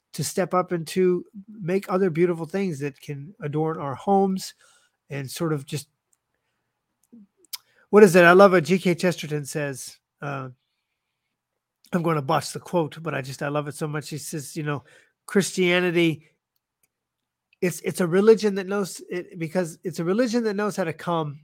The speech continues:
back from the dead because it's God knows the way out of the tomb." And right now we're witnessing that. You know, you sort of, when in so many places it seems like it's, it's, you know, the old, you look at the church hierarchy today, you look at the mess in our world, and yet something's happening.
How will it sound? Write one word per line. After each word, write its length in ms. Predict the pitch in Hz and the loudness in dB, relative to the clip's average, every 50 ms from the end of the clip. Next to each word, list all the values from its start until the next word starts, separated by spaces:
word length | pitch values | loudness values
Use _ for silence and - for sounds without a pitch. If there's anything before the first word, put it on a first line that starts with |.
| _ _ _ | _ _ _
back 240 | 160 160 165 151 - | -6 -6 -6 -6 -6
from 120 | - 160 | -10 -10
the 80 | 156 147 | -10 -6
dead 220 | 147 160 151 139 | -4 -4 -4 -4
because 260 | 139 135 139 143 131 | -6 -8 -10 -8 -10
it's 120 | 147 135 - | -10 -12 -6
God 300 | - 175 165 160 151 143 | -2 -2 0 0 -2 -4
knows 280 | 143 147 147 139 123 - | -6 -6 -6 -6 -8 -8
the 100 | 156 135 | -8 -6
way 180 | 143 143 143 | -4 -4 -2
out 120 | 139 131 131 | -4 -4 -6
of 80 | 127 | -8
the 80 | 139 131 | -12 -14
tomb." 320 | - - 143 127 127 143 - _ _ - - - - - - - - - - _ _ - - - | -10 -10 -10 -10 -10 -14 -20 _ _ -20 -20 -20 -20 -20 -20 -20 -20 -20 -20 _ _ -18 -10 -6
And 200 | 156 160 160 156 | -4 -2 0 2
right 220 | 170 175 175 170 | 2 2 2 2
now 520 | 175 180 175 175 175 175 175 180 165 156 - _ _ _ - | 0 2 2 4 4 6 4 4 2 -2 -8 _ _ _ -8
we're 260 | 196 170 175 175 170 | -2 0 0 0 2
witnessing 540 | 160 180 202 190 185 165 135 - 151 139 135 | 0 0 -2 0 -2 -6 -6 -6 -8 -8 -6
that. 200 | 135 127 127 131 | -8 -10 -10 -10
You 80 | 139 139 | -10 -10
know, 120 | 143 147 | -6 -6
you 140 | 151 151 151 147 | -4 -4 -4 -6
sort 240 | - - 175 165 | -4 -4 -2 0
of, 140 | 165 147 160 _ _ - - _ _ _ _ | 0 -2 -4 _ _ -20 -20 _ _ _ _
when 160 | 165 165 160 | -4 -2 -2
in 100 | 160 151 | -2 -4
so 180 | - - 175 165 | 0 0 0 2
many 220 | 160 165 165 165 | 2 2 0 0
places 460 | 160 - 156 170 175 143 170 156 135 | -2 0 0 2 2 0 -2 -6 -8
it 140 | 156 156 - | -8 -8 -6
seems 340 | - 175 175 175 160 135 143 | -4 -2 -2 -2 -2 -4 -2
like 340 | 147 143 143 131 - - _ _ _ _ _ _ _ _ _ | -2 -2 -2 -4 -6 -12 _ _ _ _ _ _ _ _ _
it's, 420 | - 160 156 147 151 - - - - _ _ _ _ | -2 -2 -2 -2 -4 -10 -12 -12 -16 _ _ _ _
it's, 300 | 170 143 - - - - - | -12 -12 -12 -12 -18 -16 -14
you 100 | - 139 | -12 -12
know, 100 | 139 131 | -10 -8
the 160 | 131 143 151 | -4 0 2
old, 360 | 160 156 156 156 156 160 170 - - 185 - _ _ _ _ _ - | 2 2 2 0 -2 -4 -8 -12 -14 -16 -20 _ _ _ _ _ -2
you 100 | 170 165 | 0 0
look 140 | 170 147 | 0 0
at 100 | 175 156 | -2 -4
the 60 | 160 156 | -4 -6
church 320 | - - 180 175 151 - | -4 -2 -2 -2 -2 0
hierarchy 360 | 170 170 170 170 147 160 165 | 0 2 2 2 2 0 -6
today, 280 | - - 143 156 151 147 | -8 -6 -4 -4 -2 -2
you 80 | 147 | 0
look 180 | 151 151 156 156 | -2 -2 -4 -4
at 100 | 170 160 - - | -6 -10 -10 -10
the 80 | 196 147 | -10 -6
mess 480 | 143 147 156 156 - - - - - 160 | -2 0 0 0 0 -4 -8 -10 -10 -6
in 80 | 151 | -6
our 120 | 156 151 147 | -4 -4 -4
world, 320 | 147 160 165 160 151 151 | -2 -2 0 0 0 -2
and 120 | 151 151 147 | -2 -4 -2
yet 220 | 160 160 160 - - | -2 -2 -2 -4 -8
something's 440 | - - 190 185 214 208 196 165 - | -4 -4 -4 -2 -2 -6 -6 -4 -2
happening. 420 | 180 170 170 - 156 131 123 123 | -2 -2 -2 -4 -6 -10 -10 -16